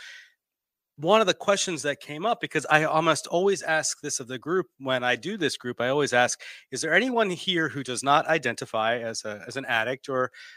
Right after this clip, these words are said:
or as an alcoholic?" You know, and, and, and I'm using the language of twelve-step fellowships, which is a lot more familiar right off the t-, jump for, for a lot of our folks.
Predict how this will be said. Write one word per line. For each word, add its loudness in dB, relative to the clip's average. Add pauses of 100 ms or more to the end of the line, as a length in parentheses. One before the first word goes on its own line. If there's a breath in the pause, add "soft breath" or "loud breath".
(140 loud breath)
or 0
as 4
an -2
alcoholic?" 0 (140)
You -14
know, -4
and, -4
and, -4 (400 soft breath)
and -6 (240)
I'm 6
using 2
the 2
language 4
of -2
twelve-step 2
fellowships, -4
which -14
is -10
a -4
lot 2
more -4
familiar -4
right -2
off -6
the -16
t-, -20 (160)
jump 4
for, -4
for -2
a 0
lot 0
of -6
our -4
folks. -2